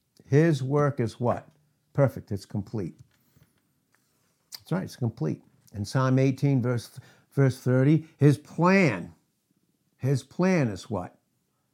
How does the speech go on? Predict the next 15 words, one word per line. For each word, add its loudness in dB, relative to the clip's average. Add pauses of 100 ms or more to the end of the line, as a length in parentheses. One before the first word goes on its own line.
About 0
us. -12
It's -4
perfect. 0
What 0
does -2
that 2
mean? 0
It's -20
complete. -4 (360)
Are -4
we 0
complete -2
in -2
Christ? -8